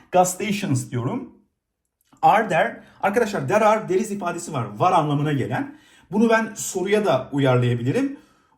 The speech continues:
O zaman are'ı there'den önce getiriyorum ve soru haline getiriyorum. How many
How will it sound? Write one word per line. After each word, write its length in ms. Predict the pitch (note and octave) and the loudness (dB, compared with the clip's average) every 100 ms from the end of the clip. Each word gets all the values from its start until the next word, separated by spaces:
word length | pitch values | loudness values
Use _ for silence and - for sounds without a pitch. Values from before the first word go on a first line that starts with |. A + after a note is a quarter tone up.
| - | 0
O 120 | A#3 | 2
zaman 460 | A3 C4 D4 - - | 2 2 0 -6 0
are'ı 400 | G3 G3 C4 A3 | 4 6 4 4
there'den 300 | E3 F#3 G3+ | 6 6 4
önce 180 | G3+ G#3+ | 0 0
getiriyorum 560 | G3+ G3 D#3+ D3+ A#3+ A3 | -2 -4 -4 -2 -2 -2
ve 80 | D#3+ | -6
soru 360 | - F#3+ G3+ | -4 0 2
haline 260 | F3 E3+ F3 | 0 -2 -6
getiriyorum. 380 | C#3 C3+ A#2+ B2 | -8 -6 -6 -6
How 360 | D#3+ G#3+ G#3+ | 0 0 2
many 540 | G3 F3 A3+ C#4+ - | -2 -2 -4 -4 -8